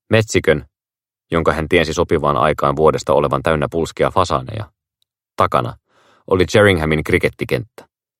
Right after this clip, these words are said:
Ja krikettikentän takana itse Sheringham. Baz oli oikeassa. Se tie oli helpoin reitti Winsham Hilliin.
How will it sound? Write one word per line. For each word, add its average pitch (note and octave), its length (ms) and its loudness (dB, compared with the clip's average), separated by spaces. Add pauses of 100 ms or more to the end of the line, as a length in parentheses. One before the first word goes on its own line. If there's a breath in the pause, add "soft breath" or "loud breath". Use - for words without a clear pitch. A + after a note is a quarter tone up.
(720)
Ja E2 60 -2
krikettikentän D#2+ 720 0
takana A#1+ 400 -4 (260)
itse D2+ 260 -4
Sheringham. B1+ 460 -2 (2250)
Baz F2 420 0 (120)
oli C#2+ 160 0
oikeassa. C2 580 -2 (760 soft breath)
Se - 220 2
tie G2+ 320 4 (220)
oli G2+ 260 4
helpoin D2 400 0
reitti C2+ 400 -4 (120)
Winsham D#2 360 0
Hilliin. B1 440 -4